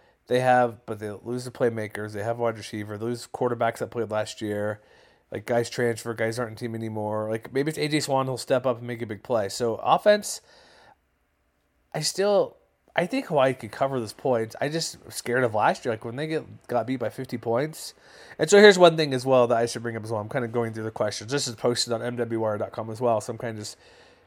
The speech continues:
using my notes here to what was provided to me from wanting to get the insight. Their pass defense was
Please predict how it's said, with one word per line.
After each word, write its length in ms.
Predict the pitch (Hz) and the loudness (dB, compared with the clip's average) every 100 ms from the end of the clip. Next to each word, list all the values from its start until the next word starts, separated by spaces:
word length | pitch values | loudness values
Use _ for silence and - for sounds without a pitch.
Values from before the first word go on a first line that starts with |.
| _ | _
using 220 | 120 113 | -6 -4
my 160 | 107 107 | -4 -4
notes 300 | 110 117 - | -2 -2 -2
here 220 | 110 110 | -6 -6
to 180 | 107 107 | -6 -8
what 220 | 104 104 - - | -6 -6 -8 -14
was 140 | 104 | -12
provided 340 | 113 113 107 101 | -2 0 0 -2
to 100 | 110 | -10
me 200 | 113 110 | -8 -8
from 400 | - 104 101 - - | -10 -10 -12 -16 -8
wanting 180 | 117 104 | -6 -6
to 80 | |
get 40 | 101 | -6
the 60 | |
insight. 440 | 135 156 110 113 - - _ | -6 -2 -2 -2 -6 -20 _
Their 120 | - 131 | -6 0
pass 260 | 156 160 | 2 2
defense 280 | 156 143 131 | -2 -6 -6
was 220 | 113 - | -8 -12